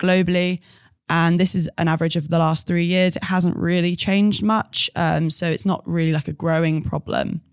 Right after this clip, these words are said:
But looking at different countries, it does vary quite a lot, um, between markets. So, and interestingly, across Europe, um, the rates of account borrowing are a lot higher. So Netflix users in Norway, um, that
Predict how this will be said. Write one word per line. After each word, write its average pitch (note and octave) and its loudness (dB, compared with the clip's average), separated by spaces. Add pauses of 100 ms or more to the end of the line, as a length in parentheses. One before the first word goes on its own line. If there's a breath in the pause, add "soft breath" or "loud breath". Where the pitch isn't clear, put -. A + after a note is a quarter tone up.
(180)
But F#3 0 (320)
looking F#3 2
at - -6
different F3 -4
countries, E3 -2
it - -6
does F#3+ 2
vary D#3+ 0
quite D#3 -2
a D#3 -2
lot, - -4 (160)
um, D#3 0
between D#3 -2
markets. E3 0
So, D#3 2 (380 loud breath)
and F#3+ 4
interestingly, G#3 2
across F#3 -2
Europe, A3 -2 (200)
um, D#3+ 2
the D#3+ -2
rates F3 0
of E3 -2
account F3 -2
borrowing E3 2
are D#3 0 (120)
a F3 0
lot E3 0
higher. D#3 0 (140)
So D#3 0 (100)
Netflix - -4 (220)
users E3 2
in D#3+ 2
Norway, D#3 0 (180 loud breath)
um, D3 2
that - -4